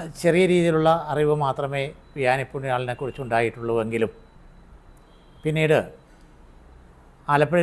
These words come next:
രൂപതയുടെ മൈനർ സെമിനറിയായ സേക്രഡ് ഹാർട്ട് സെമിനറിയിൽ ചേർന്നപ്പോൾ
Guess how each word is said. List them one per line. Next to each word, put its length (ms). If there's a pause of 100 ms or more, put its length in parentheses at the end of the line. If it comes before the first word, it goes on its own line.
രൂപതയുടെ 460 (1160)
മൈനർ 300
സെമിനറിയായ 680 (200)
സേക്രഡ് 340
ഹാർട്ട് 320 (100)
സെമിനറിയിൽ 560 (480)
ചേർന്നപ്പോൾ 480